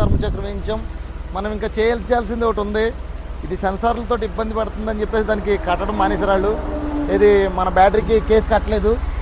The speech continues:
ఈ బ్యాటరీ కేసు అనేటువంటిది <coughs> మనం సొంతంగా డిజైన్ చేసుకోవాల్సి ఉంటుంది. అదొకటి మనం సొంతంగా డిజైన్ చేసుకోవాలి. కట్టలు మటన్ చేసిన తర్వాత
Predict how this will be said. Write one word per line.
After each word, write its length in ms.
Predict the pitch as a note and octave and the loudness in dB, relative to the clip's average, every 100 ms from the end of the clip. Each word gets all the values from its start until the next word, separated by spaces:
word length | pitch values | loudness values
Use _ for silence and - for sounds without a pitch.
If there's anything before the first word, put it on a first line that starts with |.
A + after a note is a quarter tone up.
| - | -2
ఈ 40 | - F3+ | 2 4
బ్యాటరీ 260 | F#3+ A#3 | 4 4
కేసు 240 | A3+ A#3 A3 | 4 4 4
అనేటువంటిది 480 | A3+ A3 A#3+ A#3+ G#3+ | 2 2 2 4 2
<coughs> 1600 | G3+ - - - - - - - - - - - C4+ - C4+ A3+ | 2 -2 0 0 0 -4 -4 -4 -4 -4 -2 2 4 4 4 4
మనం 140 | A#3 A3+ | 6 6
సొంతంగా 340 | A3 A#3+ B3+ A#3+ | 6 6 6 6
డిజైన్ 240 | A#3 A#3+ | 6 8
చేసుకోవాల్సి 340 | A#3+ - A#3 G#3+ | 6 6 2 2
ఉంటుంది. 200 | G#3 A#3+ - B3 - - G#3+ | 2 2 6 6 8 6 6
అదొకటి 200 | G#3+ G#3+ | 4 4
మనం 120 | G#3+ G#3+ | 2 2
సొంతంగా 260 | G3+ A3 A3 | 2 0 0
డిజైన్ 220 | G#3+ G#3+ G#3+ | 0 0 0
చేసుకోవాలి. 300 | G3+ G#3+ A#3 - - - | 0 0 -2 -6 -12 -4
కట్టలు 220 | G3 G#3+ A3 | -4 -2 -4
మటన్ 200 | A3 A3+ A#3 | -4 -4 -6
చేసిన 160 | A3+ G#3+ | -6 -2
తర్వాత 420 | A#3 A3+ A#3+ G#3 | 0 2 4 4